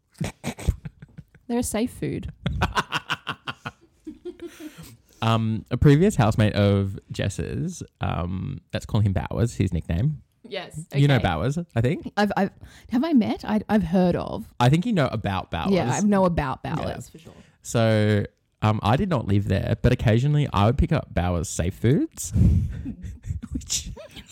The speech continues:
Speaker 2: I remember this.
Speaker 1: it was literally, um, you know those, like, kids' chocolate mousses?
Speaker 2: <laughs>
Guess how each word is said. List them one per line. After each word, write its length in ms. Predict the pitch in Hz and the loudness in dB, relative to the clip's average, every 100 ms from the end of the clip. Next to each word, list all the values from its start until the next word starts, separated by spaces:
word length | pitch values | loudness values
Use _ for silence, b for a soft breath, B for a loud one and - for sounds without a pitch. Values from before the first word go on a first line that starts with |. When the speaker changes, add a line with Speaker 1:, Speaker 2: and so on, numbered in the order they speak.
| - | 0
Speaker 2:
I 160 | 226 | 6
remember 380 | 294 262 214 214 | 8 8 8 6
this. 400 | 185 180 - - _ _ - _ b b b b b _ _ _ | 4 -2 -4 -8 _ _ -20 _ b b b b b _ _ _
Speaker 1:
it 140 | - 151 | 2 6
was 180 | 147 120 | 6 4
literally, 800 | 110 110 113 113 104 101 98 - _ - | 4 6 6 6 4 2 0 -6 _ 2
um, 480 | 101 95 98 95 - | 4 4 2 -4 -4
you 140 | 107 | -2
know 100 | 117 | 0
those, 220 | 127 151 | -2 -2
like, 180 | - - | -4 -6
kids' 500 | - 120 113 110 - - | 0 4 4 2 -6 -6
chocolate 380 | - - 113 101 | 0 2 2 2
mousses? 600 | 95 95 175 311 - | 2 2 0 -2 -2
Speaker 2:
<laughs> 60 | - | -4